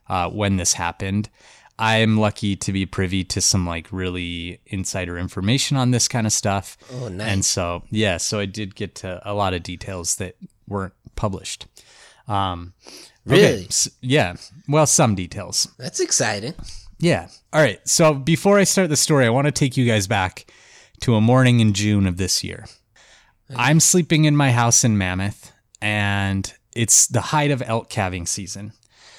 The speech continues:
Speaker 1: So elk are dropping their calves, and when a female elk has a calf, she'll kinda just, like, stash it in some sagebrush or something because it takes a while for that calf to really be, um, mobile and to be able to run around on its, like, new legs and everything. They're not an animal that's just immediately mobile.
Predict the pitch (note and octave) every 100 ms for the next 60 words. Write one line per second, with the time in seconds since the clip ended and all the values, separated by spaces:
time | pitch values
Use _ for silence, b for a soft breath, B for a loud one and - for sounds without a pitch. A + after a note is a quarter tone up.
0 | B - - A2 G2+ B2+ B2 - - G#2+
1 | A#2 A#2+ C#3+ B2+ A#2+ - G#2+ G2+ F#2+ -
2 | - A2 A2 G#2+ - C3+ C3+ A#2 A2+ A2
3 | - G2+ F#2 - B2+ B2+ A2+ - B B
4 | B B - A#2+ - D#3 E3 C3+ - G#2+
5 | - - G2+ G#2 - G#2+ G2+ - F#2+ -
6 | F#2 F#2 - G#2+ - A2 - A2 - A2
7 | G#2+ - - G2 - D3+ - C3 A#2+ G#2+
8 | - F#2+ F2+ - G#2 F2 - G2 F#2 F#2
9 | F#2 F#2 F2+ F2 F2 b b b b b
10 | F2+ F2 E2 G2 G#2+ G2+ G2 F#2 F2+ E2+
11 | F#2+ F2+ F2 E2+ F2+ F#2+ F2+ F2+ F2 E2+
12 | E2+ - - - - F#2 - G2 F#2+ F2
13 | F2 F2 F#2+ G2 F2+ F2+ - F#2 A2 A#2
14 | B2 B2+ A#2 G#2+ G2 F#2+ F2+ - F#2+ -
15 | F#2+ G2 F2+ E2+ F2+ F2+ F2 E2+ -